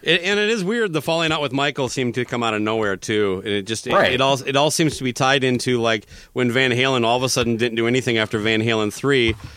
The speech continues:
Speaker 1: Four years later, Michael's hanging out with Sammy, and he's got a fucking issue with it.
Speaker 2: Yeah, I mean, it, like you've said, like, how can you hate a guy named Sammy? How can you also
Speaker 1: <laughs>
Speaker 2: hate a guy,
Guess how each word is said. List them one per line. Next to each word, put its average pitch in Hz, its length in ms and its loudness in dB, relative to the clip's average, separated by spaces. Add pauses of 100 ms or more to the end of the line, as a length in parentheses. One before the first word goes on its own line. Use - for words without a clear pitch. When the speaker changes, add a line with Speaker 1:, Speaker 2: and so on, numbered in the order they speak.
(220)
Speaker 1:
Four 135 360 0
years 123 280 0
later, 120 440 -2
Michael's 117 640 -2 (160)
hanging 117 320 -2
out 117 120 -2
with 113 180 0
Sammy, 127 460 2
and 101 120 2
he's 101 180 0
got 107 100 2
a 101 60 0
fucking 113 300 -2
issue 127 280 0
with 85 160 -6
it. 80 160 -10 (880)
Speaker 2:
Yeah, 107 320 2 (140)
I 117 80 0
mean, 147 180 0
it, - 320 -6
like 139 200 0
you've 170 120 0
said, 127 180 0
like, 117 120 0
how 135 120 0
can 139 160 -2
you 123 80 2
hate 120 180 0
a 113 60 0
guy 110 260 2
named 95 220 -4
Sammy? 120 400 0
How 104 180 0
can 123 140 -4
you 107 140 2
also 120 520 2
Speaker 1:
<laughs> - 60 -14
Speaker 2:
hate 170 300 0
a 110 40 0
guy, 113 240 0